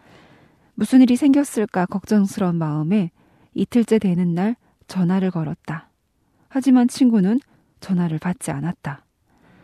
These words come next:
불안한 마음에 통보문을 또 남겨놨다. 통보문을 보낸 지 한참 후에야 답장이 왔다.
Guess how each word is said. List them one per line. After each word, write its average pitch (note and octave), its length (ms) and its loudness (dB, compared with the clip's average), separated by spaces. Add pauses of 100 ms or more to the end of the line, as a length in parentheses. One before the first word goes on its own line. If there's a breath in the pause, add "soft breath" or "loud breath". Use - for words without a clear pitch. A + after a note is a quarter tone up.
(280 soft breath)
불안한 G3+ 340 4
마음에 F#3+ 540 2 (180)
통보문을 G3+ 540 2
또 D3+ 300 -8
남겨놨다. E3+ 760 -4 (1400 soft breath)
통보문을 C4+ 500 6
보낸 G3 340 2
지 F#3 180 -4
한참 D4+ 600 2
후에야 D#3 420 0
답장이 F3+ 500 -4
왔다. - 440 -10